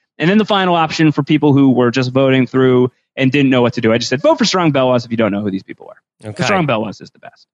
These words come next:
Speaker 2: Okay.
Speaker 1: So that's what we've got. Who do you think is, uh, in your limited book knowledge, you've gone through three books at this point, Rob.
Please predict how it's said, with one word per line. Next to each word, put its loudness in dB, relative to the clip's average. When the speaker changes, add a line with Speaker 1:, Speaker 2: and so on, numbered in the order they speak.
Speaker 2:
Okay. -6
Speaker 1:
So -16
that's 0
what 2
we've 0
got. -2
Who 2
do 2
you 2
think 0
is, 0
uh, 2
in 0
your 4
limited 0
book -2
knowledge, 0
you've 0
gone -2
through 2
three 0
books -4
at -14
this -6
point, -4
Rob. 0